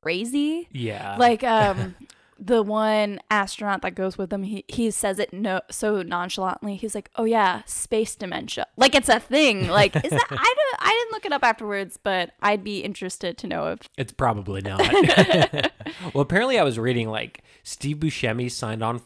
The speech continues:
Speaker 2: the, to do this movie because he wanted to buy a new house. That when they
Speaker 1: Really?
Speaker 2: asked him <laughs> why he did this movie, he's like, "I wanted a new house."
Speaker 1: Oh, my gosh.
Speaker 2: <laughs>
Speaker 1: Mm-hmm.
Speaker 2: But, um, yeah, I don't know. It's just very of its era, I guess you could say.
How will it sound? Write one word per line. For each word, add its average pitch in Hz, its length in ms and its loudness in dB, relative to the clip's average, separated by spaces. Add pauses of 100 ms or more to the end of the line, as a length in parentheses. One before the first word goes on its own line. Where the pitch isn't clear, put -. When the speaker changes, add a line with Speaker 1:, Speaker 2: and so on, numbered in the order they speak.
Speaker 2:
the, 117 140 -8 (340)
to - 100 -8
do 107 220 -2
this 117 220 -4
movie 123 260 -4
because 110 240 -8
he 101 80 -8
wanted 101 280 -6
to 95 40 -12
buy 98 200 -10
a - 20 -14
new 98 180 -12
house. 95 560 -10 (540)
That 110 160 -2
when 220 140 2
they - 120 4
Speaker 1:
Really? 220 60 2
Speaker 2:
asked 226 320 0
him - 60 -2
<laughs> 87 100 -8
why 175 120 4
he 147 140 0
did 123 220 -2
this 123 200 -2
movie, 113 260 -4
he's 104 100 -8
like, 107 120 -6
"I 127 60 -4
wanted 113 300 -2
a 107 40 -6
new 113 160 -2
house." 120 440 -6 (100)
Speaker 1:
Oh, 196 40 -8 (240)
my - 80 -12 (140)
gosh. - 460 -8
Speaker 2:
<laughs> 139 460 -2 (460)
Speaker 1:
Mm-hmm. 226 420 -6
Speaker 2:
But, 110 360 -2
um, 110 480 -6 (260)
yeah, 151 280 2
I 135 100 2
don't 131 80 0
know. 107 200 -2
It's - 140 -8
just - 200 -12 (680)
very 117 760 0 (680)
of 120 160 0
its 120 140 -2
era, 120 440 -2
I 120 80 -4
guess 123 240 -4
you 131 80 -6
could 127 160 -8
say. 131 380 -6